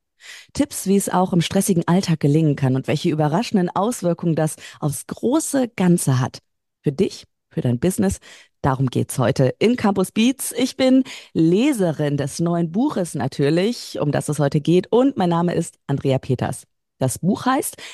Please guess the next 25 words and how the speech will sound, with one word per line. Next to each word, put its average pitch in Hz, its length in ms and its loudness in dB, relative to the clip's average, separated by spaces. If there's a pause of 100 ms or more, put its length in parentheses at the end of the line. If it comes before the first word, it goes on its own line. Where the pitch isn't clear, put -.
(160)
Self-Care - 960 -2
Next 151 720 4 (220)
Level. 101 580 2 (140)
Sieben 165 420 2
Strategien 131 600 2
für 123 220 -2
krisenfeste 214 960 0
Führungskräfte. - 880 -2 (360)
Und 190 140 2
die - 120 2
Autorin 208 720 2 (380)
sitzt - 260 0
mir 247 100 4
jetzt - 260 -4 (260)
digital 220 440 0
gegenüber. 180 760 0
Hi, 254 240 0
Kara 220 420 2
Pientka. 220 440 0
Schön, 226 200 0
dass 226 120 0
du 220 100 0
da 214 160 -2
bist, 180 160 -4
Kara. 117 500 -2